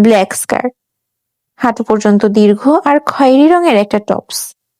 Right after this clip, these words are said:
চুলগুলোকে পনিটেলের মতো করে শক্ত করে বেঁধে নিল। মেকআপে রয়েছে যত্নের ছাপ, হালকা হলেও নিখুঁত। কিন্তু আজকে ফিওনা ঠোঁটে গাঢ় খয়েরি রঙের লিপস্টিক লাগিয়েছে,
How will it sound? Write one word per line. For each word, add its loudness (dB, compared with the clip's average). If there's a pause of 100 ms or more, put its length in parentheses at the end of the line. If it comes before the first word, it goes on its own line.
(260)
চুলগুলোকে 2 (380)
পনিটেলের 2
মতো -2
করে 2
শক্ত -4
করে 0
বেঁধে 2
নিল। 0 (1000)
মেকআপে 0
রয়েছে 0
যত্নের 0
ছাপ, -6 (400)
হালকা 0
হলেও 2 (140)
নিখুঁত। 0 (640)
কিন্তু 0
আজকে -4
ফিওনা 0
ঠোঁটে -2
গাঢ় 0
খয়েরি 0
রঙের 2
লিপস্টিক -2
লাগিয়েছে, -4